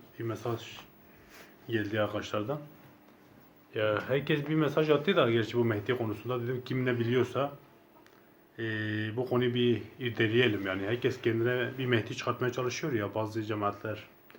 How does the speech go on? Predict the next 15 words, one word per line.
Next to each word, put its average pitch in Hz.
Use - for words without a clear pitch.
Herkes 135
kendi 123
cemaatinden 117
bekliyor 123
Mehdi'yi. 110
Ben 160
bir 180
baktım 180
İran, 156
İran 143
Şii-, 131
Şiilerine 127
göre 123
Mehdi 117
bekleniyor. 135